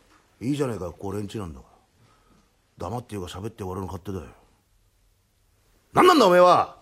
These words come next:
おめえこそなんなんだよ、人んち黙ってって言いやがって。第一な、よそんち入ってくるときは気をつけなきゃダメだぜ。中真っ暗なんだから、つま先でもって探り探り入ってこなきゃダメだよ。だから見ろい。今お前その穴落っこったろ。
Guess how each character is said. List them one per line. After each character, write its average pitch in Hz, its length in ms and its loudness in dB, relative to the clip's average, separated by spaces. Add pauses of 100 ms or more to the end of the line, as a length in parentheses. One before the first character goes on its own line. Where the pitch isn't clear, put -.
(300)
お 104 100 -8
め 160 120 -2
え - 20 -2
こ 226 120 2
そ 180 120 0
な 127 160 0
ん 190 80 4
な 151 100 4
ん 139 60 0
だ 110 100 0
よ、 - 100 -2
人 151 160 0
ん 135 60 2
ち - 80 -2
黙 - 180 2
っ 147 80 -6
て - 60 0
っ - 100 0
て - 120 -4
言 - 40 -12
い 135 100 -2
や 127 80 2
が - 0 -
っ - 40 -2
て。 - 120 -14 (920)
第 131 200 -4
一 120 140 -8
な、 127 360 -4 (880)
よ 110 100 -10
そ 127 120 -6
ん 104 40 -10
ち 92 80 -10
入 113 60 -4
っ 135 40 -4
て 135 120 -8
く 120 60 -2
る 113 60 -4
と 107 60 -6
き 113 40 -4
は 110 80 -4
気 - 100 -10
を 151 60 -8
つ 147 40 -20
け 170 80 -8
な 165 60 -4
き 135 60 -2
ゃ 123 40 -4
ダ 117 120 -6
メ 156 80 -6
だ 160 80 -6
ぜ。 190 320 -10 (300)
中 110 240 -10
真 107 80 -6
っ 110 80 -14
暗 135 180 -8
な 123 80 -8
ん 110 80 -8
だ 98 80 -8
か 90 100 -8
ら、 78 300 -16
つ - 100 -16
ま 123 100 -6
先 123 160 -8
で 123 60 -6
も 127 80 -6
っ - 20 -20
て 120 100 -10
探 120 380 -8
り 147 80 -6
探 131 200 -8
り 156 60 -6
入 165 80 -8
っ - 20 -16
て 160 80 -10
こ 135 60 -2
な 110 60 -4
き 101 40 -4
ゃ 101 40 -4
ダ 104 120 -6
メ 170 80 -10
だ 156 260 -12
よ。 80 100 -14 (840)
だ 95 100 -8
か 90 80 -6
ら 92 60 -8
見 104 100 -6
ろ 175 200 -2
い。 73 160 -10 (520)
今 131 140 -8
お 113 80 -6
前 113 100 -6
そ 131 120 -6
の 143 80 -6
穴 160 140 -4
落 120 80 -6
っ - 40 -20
こ - 60 -4
っ 220 80 -20
た 233 100 -8
ろ。 73 440 -8